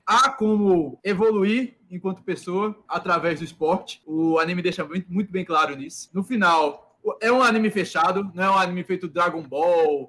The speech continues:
Cavaleiros, Naruto. Eu acho que Bleach, Bleach tá voltando, que tem, todo ano tem uma temporada, e tem uma temporada, tem uma temporada, e essas temporadas vão criando furos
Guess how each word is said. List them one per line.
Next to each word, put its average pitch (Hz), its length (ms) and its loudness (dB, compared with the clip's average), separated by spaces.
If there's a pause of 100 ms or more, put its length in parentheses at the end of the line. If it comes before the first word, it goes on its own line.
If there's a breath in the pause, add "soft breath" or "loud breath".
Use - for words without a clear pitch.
Cavaleiros, 165 1040 2
Naruto. 160 1200 0
Eu 190 140 4
acho 220 240 2
que 247 80 -2
Bleach, 202 460 0
Bleach 190 260 -6
tá 202 120 0
voltando, 220 720 -2
que 220 160 -2
tem, 262 560 -2
todo 320 380 2
ano 254 300 4
tem 262 140 -2
uma 254 120 2
temporada, 226 880 2
e 214 60 0
tem 233 160 0
uma 233 80 0
temporada, 220 500 0
tem 240 140 -6
uma 226 80 -4
temporada, 226 480 0
e 240 180 -4
essas 254 200 -2
temporadas 240 480 0
vão 240 140 0
criando 254 280 0
furos 262 640 -2